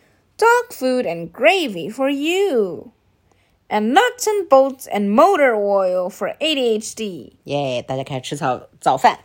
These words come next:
Speaker 2: 啊。Gravy就是那种肉汁儿、肉汤。然后呢，nuts and bolts and motor oil，它就吃一些什么螺丝钉、螺母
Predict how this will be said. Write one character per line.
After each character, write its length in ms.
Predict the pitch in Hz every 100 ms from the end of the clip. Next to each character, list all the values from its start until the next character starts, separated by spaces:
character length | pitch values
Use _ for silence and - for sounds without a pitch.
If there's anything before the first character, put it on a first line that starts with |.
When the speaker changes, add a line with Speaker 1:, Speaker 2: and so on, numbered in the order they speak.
| -
Speaker 2:
啊。 240 | 131 - _ -
Gravy 320 | 196 277 262
就 100 | 185
是 140 | 170 180
那 120 | 170
种 200 | 143 113
肉 240 | 175 185
汁 120 | 147 180
儿、 180 | 185 -
肉 180 | 185 165
汤。 340 | - 185 185 - _ _ -
然 160 | 127
后 140 | 170 156
呢， 100 | 143
nuts 360 | 143 185 185
and 180 | 160 156
bolts 340 | 160 165 156
and 140 | - 151
motor 320 | 156 160 156
oil， 320 | - 139 123
它 180 | 123 131
就 100 | 131
吃 280 | 117 - 160
一 80 | 147
些 160 | 143 147
什 140 | 143
么 180 | 135 139
螺 220 | 143 147
丝 180 | 147 156
钉、 300 | 143 151 147
螺 180 | 139 156
母 540 | 151 58 65 113 92